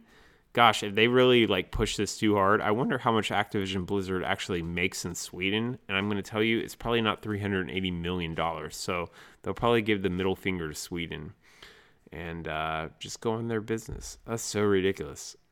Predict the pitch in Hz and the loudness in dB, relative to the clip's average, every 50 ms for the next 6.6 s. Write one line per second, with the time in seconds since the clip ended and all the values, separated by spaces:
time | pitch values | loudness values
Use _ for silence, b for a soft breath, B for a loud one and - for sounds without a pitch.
0 | _ _ - 101 104 104 - - - 107 113 110 101 98 101 104 101 95 101 98 | _ _ -2 0 0 0 0 2 4 4 4 4 2 2 2 2 2 2 0 0
1 | 92 85 87 90 92 87 - 87 82 82 82 80 - 69 - - - - - 87 | 0 0 -2 -4 -4 -6 -6 -8 -8 -8 -8 -8 -8 -10 -10 -10 -10 -10 -8 -6
2 | 87 87 87 85 98 B B B B B B B B B B - - 95 120 127 | -6 -6 -6 -6 -10 B B B B B B B B B B -16 -6 -2 -2 -2
3 | 123 - - 120 113 110 104 - - 131 104 101 - - - 110 107 101 95 95 | -2 0 0 2 2 2 2 2 2 4 2 2 0 0 0 2 2 2 0 -2
4 | 98 95 95 95 92 - - 95 92 90 90 - - 90 85 85 85 87 85 78 | -2 0 0 -2 -2 -4 -4 -2 -2 -2 -2 -2 -6 -8 -8 -8 -6 -6 -6 -8
5 | 78 B B B B B B B B B B B B B B B B B B B | -8 B B B B B B B B B B B B B B B B B B B
6 | B B B _ _ - 165 170 165 - - | B B B _ _ 8 10 10 10 8 4